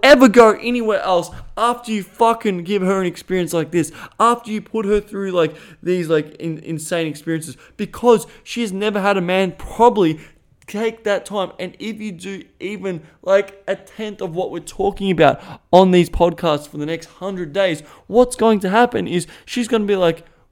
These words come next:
"Holy fuck, who is this guy? I need to have him in my life," because the true dominance gets her to get out of her head, into her body,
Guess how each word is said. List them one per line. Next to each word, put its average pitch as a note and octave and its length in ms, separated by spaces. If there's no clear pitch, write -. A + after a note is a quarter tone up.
"Holy A3+ 320
fuck, A3 380
who B3 280
is A3 400
this G#3 380
guy? G3+ 440
I F#3+ 80
need G#3 280
to F#3+ 100
have F#3 180
him F#3+ 220
in F#3+ 160
my F#3+ 100
life," F3+ 300
because F#3 400
the C#3+ 120
true G#3 220
dominance A3 480
gets F3+ 220
her F3+ 100
to D#3+ 80
get - 240
out F3+ 160
of G3 80
her G3 100
head, D#3 320
into F3+ 260
her F#3 40
body, C3+ 260